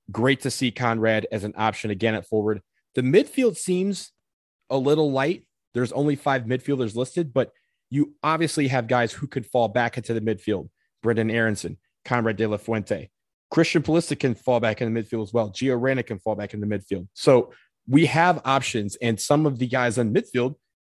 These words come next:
could obviously press up. Christian Roldan could play more of an attacking role. Wes McKennie is gonna be that box-to-box guy. Sebastian Lletget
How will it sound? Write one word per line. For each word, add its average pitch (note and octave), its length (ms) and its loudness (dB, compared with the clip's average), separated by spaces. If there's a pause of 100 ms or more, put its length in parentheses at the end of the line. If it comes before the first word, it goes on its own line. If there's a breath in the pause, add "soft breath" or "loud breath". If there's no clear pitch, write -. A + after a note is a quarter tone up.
could E3 120 0
obviously D3+ 480 -2
press B2+ 320 -2
up. C#3 160 0
Christian B2 300 -4
Roldan A2+ 320 0
could A2 160 -8
play A2 140 -2
more G#2 140 0
of G2 60 -2
an G2 60 -6
attacking C#3+ 400 -4
role. C#3 280 -2 (340)
Wes C#3+ 200 2
McKennie C3+ 380 2
is G#2+ 100 -2
gonna B2 180 0
be A#2 120 -2
that G#2+ 200 -2
box-to-box A2 640 -6
guy. A2 220 2
Sebastian G#2+ 480 -2
Lletget A2+ 300 -2